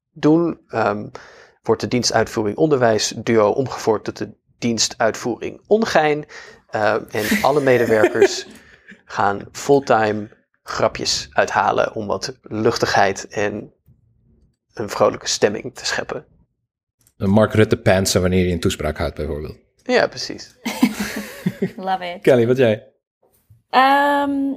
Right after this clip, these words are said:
Speaker 3: het redelijke midden van deze week is een sekshotel in Amsterdam, maar dan niet op de Wallen, maar op de Zuidas, eh, waar sekswerkers betere fooi krijgen en ook nog wat tips over belastingontwijking.
Speaker 2: <laughs>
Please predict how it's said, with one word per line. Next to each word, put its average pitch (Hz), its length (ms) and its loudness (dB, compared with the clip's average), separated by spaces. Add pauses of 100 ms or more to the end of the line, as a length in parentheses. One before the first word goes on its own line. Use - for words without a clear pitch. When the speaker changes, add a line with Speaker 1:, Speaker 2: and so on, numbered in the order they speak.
Speaker 3:
het 233 160 0
redelijke 285 400 0
midden 285 260 2
van 269 140 -4
deze 214 280 0
week 233 320 0
is 208 320 -4
een 190 220 -4
sekshotel 208 720 2
in 190 100 0
Amsterdam, 190 560 0
maar 190 160 0
dan 202 120 0
niet 240 180 2
op 202 100 -8
de 196 100 0
Wallen, 240 420 0
maar 220 200 -2
op 214 140 -6
de 190 100 -2
Zuidas, 247 800 0
eh, 214 240 -2
waar 208 160 0
sekswerkers 208 600 -2
betere 226 320 0
fooi 269 260 0
krijgen 233 460 -4
en 208 220 2
ook 208 140 0
nog 208 140 2
wat - 180 -8
tips 180 240 -6
over 165 280 -6
belastingontwijking. 165 920 -2
Speaker 2:
<laughs> 160 440 2